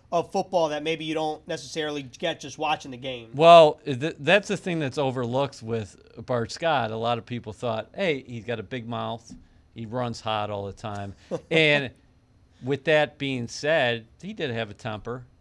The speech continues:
Speaker 2: and he, and he played hard, and he went a hundred percent. I think that overshadowed what a cerebral
Speaker 1: Mm-hmm.
Speaker 2: assassin that guy was, because on Sundays or Mondays or Thursdays, whenever you were playing,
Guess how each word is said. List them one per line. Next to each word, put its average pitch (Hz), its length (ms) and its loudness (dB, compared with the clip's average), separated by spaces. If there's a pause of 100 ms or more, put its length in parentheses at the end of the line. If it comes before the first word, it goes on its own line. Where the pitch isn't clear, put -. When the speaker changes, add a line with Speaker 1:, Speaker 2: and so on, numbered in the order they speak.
Speaker 2:
and 139 120 -4
he, 139 220 -6
and 123 140 -4
he 120 80 -6
played 123 480 -4
hard, 110 480 -2
and 107 100 -8
he 104 60 -8
went 117 280 0
a 113 60 -2
hundred 113 380 -4
percent. 113 440 -6
I 110 120 -2
think 139 240 -8
that 123 260 -4
overshadowed 113 960 -6 (380)
what 117 400 -4
a 110 80 -6
cerebral 113 960 -8
Speaker 1:
Mm-hmm. - 100 -12
Speaker 2:
assassin 123 840 -4 (340)
that 113 320 -4
guy 104 320 -8
was, 104 460 -10
because 110 440 -12
on 107 180 -12
Sundays 120 600 -4
or 104 60 -8
Mondays 110 560 -4
or 104 140 -10
Thursdays, 113 640 -4
whenever 120 440 -2
you 113 120 -6
were 107 140 -6
playing, 113 560 -8